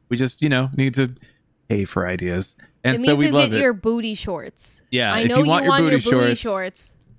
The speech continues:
Speaker 2: Come on.
Speaker 1: listen, we're about to be outside for some fests in the summer. If you want booty shorts so you can stay cool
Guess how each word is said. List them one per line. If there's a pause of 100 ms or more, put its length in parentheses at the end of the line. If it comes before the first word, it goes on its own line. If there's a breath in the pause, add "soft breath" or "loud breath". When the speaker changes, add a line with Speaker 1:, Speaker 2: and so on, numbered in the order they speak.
(540)
Speaker 2:
Come
on. (400)
Speaker 1:
listen,
we're
about
to
be
outside
for
some
fests (340)
in
the
summer.
If
you
want
booty
shorts
so
you
can
stay
cool